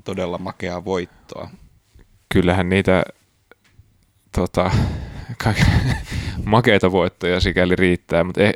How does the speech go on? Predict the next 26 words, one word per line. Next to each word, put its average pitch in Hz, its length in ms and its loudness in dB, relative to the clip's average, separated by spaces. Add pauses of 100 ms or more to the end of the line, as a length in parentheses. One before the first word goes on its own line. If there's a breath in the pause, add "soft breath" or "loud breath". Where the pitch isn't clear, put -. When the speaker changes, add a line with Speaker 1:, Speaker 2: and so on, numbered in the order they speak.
Speaker 2:
ehkä 110 200 2
se 117 120 2
oli 107 160 4
se, 98 240 2 (800 loud breath)
se 92 260 0
hetki 92 240 0
siinä, 85 400 0 (1000)
ö, 50 420 -10 (420)
viime 85 300 -2 (600)
Vancouverissa 85 600 -2
tosiaan, 76 380 -6
kun - 140 -8
pronssille - 520 0
pääsi. - 260 -2
Mä 73 100 -10
olin 85 140 -6
kahdeksan 87 460 0
joukossa 82 460 -6
ja 73 180 -2
siellä 78 260 -4
oli 80 120 -6
tosiaankin 85 640 -4 (760 loud breath)
ollut 82 240 -2
kahdeksan 95 400 0
joukossa 85 420 -2
ja 76 160 0